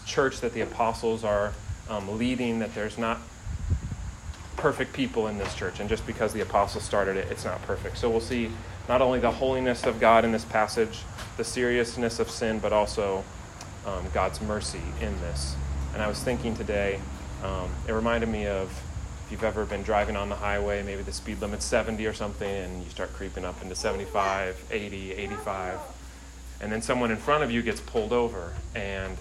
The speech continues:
that s-, that pit in the stomach, you know, kind of pops up, and you're sort of afraid, "Am I next? Who's, you know, what's gonna happen?" And we don't like that feeling of, of fear or that we've done something wrong.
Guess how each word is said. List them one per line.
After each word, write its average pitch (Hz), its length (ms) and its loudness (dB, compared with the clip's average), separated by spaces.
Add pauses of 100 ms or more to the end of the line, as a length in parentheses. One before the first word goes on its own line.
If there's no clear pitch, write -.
(120)
that 90 200 -2 (580)
s-, - 260 -8 (300)
that 113 280 0
pit 151 280 4
in 117 100 2
the 113 80 2
stomach, 113 400 0 (180)
you 110 120 -2
know, 104 320 0
kind 123 200 2
of 107 140 0
pops 117 380 4
up, 117 240 4
and 101 240 -2 (280)
you're 107 80 -8
sort 110 200 2
of 98 60 0
afraid, 113 380 4
"Am 101 160 2
I 107 200 4
next? 110 480 -2 (160)
Who's, 120 320 -2 (100)
you 117 80 0
know, 104 160 0
what's 110 220 2
gonna 117 180 0
happen?" 113 480 0 (500)
And 113 160 0
we 117 60 2
don't 139 220 4
like 127 260 6
that 98 220 2
feeling 104 460 -2
of, 90 200 -6 (100)
of - 80 -2
fear 120 480 2
or 98 300 2
that 101 160 -2
we've 104 220 -6
done 104 200 2
something 101 400 -2
wrong. 104 360 2